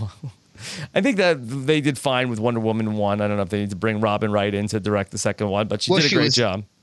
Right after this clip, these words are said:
Speaker 2: she was in Wonder Woman, so
Speaker 1: Oh,
Speaker 2: she
Speaker 1: I didn't
Speaker 2: just
Speaker 1: even know that.
Speaker 2: slide, yeah,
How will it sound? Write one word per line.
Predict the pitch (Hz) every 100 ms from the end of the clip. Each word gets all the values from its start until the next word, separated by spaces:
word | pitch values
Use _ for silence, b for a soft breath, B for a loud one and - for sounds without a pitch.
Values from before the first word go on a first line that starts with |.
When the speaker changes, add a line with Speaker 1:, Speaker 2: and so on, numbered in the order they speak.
| -
Speaker 2:
she | - 170
was | 151
in | 151 247
Wonder | 127 104
Woman, | 95 90 87 101 104
so | - - 107 107 107 -
Speaker 1:
Oh, | 196
Speaker 2:
she |
Speaker 1:
I | 143
didn't | 143
Speaker 2:
just | 139
Speaker 1:
even | 127
know | 160
that. | 156 139
Speaker 2:
slide, | 135 - -
yeah, | 139 156